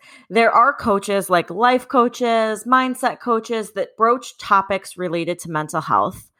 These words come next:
because guess what? There's a lot of psychology behind why someone does or doesn't have motivation,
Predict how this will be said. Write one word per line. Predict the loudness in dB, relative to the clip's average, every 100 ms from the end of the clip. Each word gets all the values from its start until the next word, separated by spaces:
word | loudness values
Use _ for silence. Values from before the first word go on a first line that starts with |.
| _ _ _ -4
because | -4 0 2 2 0 -8 _ _ _
guess | 0 2 4
what? | 4 4 -4 _ _ _ _ _ _
There's | 0 2
a | 2
lot | 2 4 4
of | 0 -2
psychology | -4 2 2 4 0 -4 -6 -6
behind | -6 -6 -2 -4 -2
why | -2
someone | -2 -4 -2 -4 -4
does | -2 0 0 -4 -14 _
or | -2
doesn't | 0 0 0 0 0
have | 0 4
motivation, | 4 4 2 0 0 -4 -6 -10